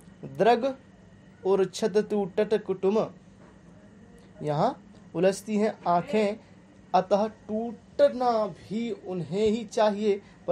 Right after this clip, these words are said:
टूटता है कुटुंब से संबंध। विषम अलंकार, दो बेमेल पदार्थों का संबंध बताना कि को कही सके बड़ेन की लखे बड़ी हू-, भूल,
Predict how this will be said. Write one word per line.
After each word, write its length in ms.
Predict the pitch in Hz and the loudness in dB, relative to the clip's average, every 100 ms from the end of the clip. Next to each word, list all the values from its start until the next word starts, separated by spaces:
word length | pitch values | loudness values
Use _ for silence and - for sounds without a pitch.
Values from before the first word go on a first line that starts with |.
| 180 - - - | -2 -4 -18 -10
टूटता 1160 | 190 202 - - - - - - - - 196 185 | -8 -8 -14 -20 -20 -20 -20 -20 -20 -2 2 2
है 240 | 175 202 | 2 0
कुटुंब 640 | 196 - 156 190 190 196 185 | -4 -10 -8 -2 -2 -2 -6
से 240 | 180 175 160 - - | -6 -6 -8 -12 -16
संबंध। 500 | - 139 147 160 139 107 - - - - - - - - - - - - - - | -12 -8 -6 -6 -8 -14 -20 -20 -20 -20 -20 -20 -20 -20 -20 -20 -20 -20 -20 -6
विषम 280 | 165 214 220 | -2 2 4
अलंकार, 500 | 220 214 208 208 - - - | 4 2 2 0 -2 -16 -12
दो 160 | 151 185 | 2 2
बेमेल 400 | 185 190 208 240 | 4 4 4 0
पदार्थों 1000 | 247 208 196 202 196 - 208 220 220 220 | 2 6 8 8 6 0 2 4 4 2
का 300 | 214 185 190 | 0 4 4
संबंध 400 | 185 175 180 190 | 4 0 -2 -4
बताना 380 | 190 180 180 202 233 - - - - - - | -4 0 0 0 -8 -18 -20 -20 -20 -20 -8
कि 80 | 185 | -8
को 460 | 180 - 226 240 240 | -8 0 6 8 8
कही 420 | 240 233 214 214 | 6 -2 -2 -2
सके 500 | - 208 220 220 208 | -4 -6 4 6 6
बड़ेन 560 | 185 190 190 202 208 | 4 2 2 0 -2
की 440 | 185 - 208 196 180 - - | -6 -6 -6 -6 -8 -16 -10
लखे 340 | 170 196 208 220 | 2 4 4 2
बड़ी 300 | 202 202 196 | 4 2 0
हू-, 420 | 160 175 202 202 - - - | -4 -4 -4 -4 -8 -20 -12
भूल, 480 | - 233 254 165 | -6 -2 -2 -4